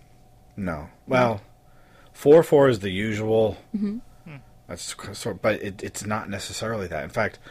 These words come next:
Speaker 1: sometimes, like, Samantha was a music major, and we
Speaker 2: Mm-hmm.
Speaker 1: have another woman in our group who's a music teacher.
Speaker 2: Mm-hmm.
Speaker 1: They will sometimes have trouble because Japanese music, or Japanese taiko music, wasn't traditionally, didn't traditionally have sheet music.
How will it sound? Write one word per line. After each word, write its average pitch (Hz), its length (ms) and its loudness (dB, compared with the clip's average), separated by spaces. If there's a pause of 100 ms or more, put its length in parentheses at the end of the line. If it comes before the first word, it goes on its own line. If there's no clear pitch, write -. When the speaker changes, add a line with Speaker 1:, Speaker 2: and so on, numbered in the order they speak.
(420)
Speaker 1:
sometimes, 117 840 0 (800)
like, 90 300 -10
Samantha 101 440 -6
was 90 120 -6
a 87 60 -8
music 87 320 -10
major, 82 380 -10 (180)
and 226 100 -4
we 220 60 -2
Speaker 2:
Mm-hmm. 220 100 -4
Speaker 1:
have 87 160 -8
another 92 280 -10
woman 90 240 -10
in 87 80 -8
our 85 100 -10
group 85 240 -14
who's - 120 -20
a 82 40 -14
music 78 280 -16
teacher. 123 440 -12 (120)
Speaker 2:
Mm-hmm. 208 280 -4 (140)
Speaker 1:
They 90 120 -4
will - 140 -10
sometimes 92 400 -12
have 80 180 -12
trouble 113 340 -6
because 85 560 -10 (1300)
Japanese 131 560 2
music, 117 380 -2 (320)
or 95 100 -4
Japanese 113 440 -4 (340)
taiko 110 320 -4
music, 87 280 -10
wasn't 98 300 -6
traditionally, 95 600 -6 (720)
didn't 202 200 -6
traditionally 101 380 -8
have 85 160 -8
sheet - 220 -10
music. 82 360 -16